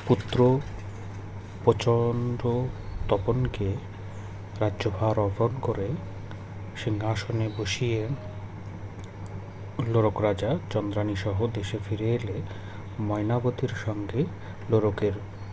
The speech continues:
পুনর্মিলন হয়। লোরক রাজার মৃত্যু হলে দুই রানী সহমরণে চিতায় আহরণের মধ্য দিয়ে ময়নামতী লোরচন্দ্রানী কাব্যের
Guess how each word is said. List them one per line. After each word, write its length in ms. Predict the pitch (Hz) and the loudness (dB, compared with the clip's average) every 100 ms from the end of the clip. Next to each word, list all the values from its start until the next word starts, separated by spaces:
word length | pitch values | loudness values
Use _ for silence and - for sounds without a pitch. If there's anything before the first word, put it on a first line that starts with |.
| - | 2
পুনর্মিলন 640 | 131 127 120 110 104 95 | 4 6 6 4 4 4
হয়। 280 | 92 95 92 98 - - - - - - - | 2 2 0 -2 -6 -6 -4 -6 -8 -8 0
লোরক 380 | 113 113 123 - | 6 6 6 4
রাজার 380 | 127 - 135 139 - - - - - 110 | 2 4 2 0 -2 -10 -10 -10 -4 0
মৃত্যু 380 | 104 - 131 | 0 0 0
হলে 400 | 117 113 95 117 170 - - | 2 0 0 0 -2 -4 -6
দুই 280 | 104 110 110 | 0 2 2
রানী 380 | 104 104 107 165 - - - | 2 2 2 2 0 -8 -2
সহমরণে 720 | 110 104 110 107 107 104 104 165 | 2 2 2 2 0 0 0 0
চিতায় 420 | 139 107 104 101 | 0 0 0 0
আহরণের 580 | 107 104 107 123 143 143 | 0 0 0 2 4 4
মধ্য 360 | 127 110 - 110 | 4 0 0 -2
দিয়ে 320 | - 104 107 - - - - - | 0 -2 -2 -4 -10 -10 -10 -4
ময়নামতী 840 | 110 104 101 104 107 107 - 170 185 - - - - - - | 0 2 2 2 0 -2 0 0 -2 -6 -12 -10 -10 -6 0
লোরচন্দ্রানী 720 | 107 101 107 101 98 98 101 | 0 2 0 2 2 0 0
কাব্যের 400 | - 95 95 123 | 0 0 2 2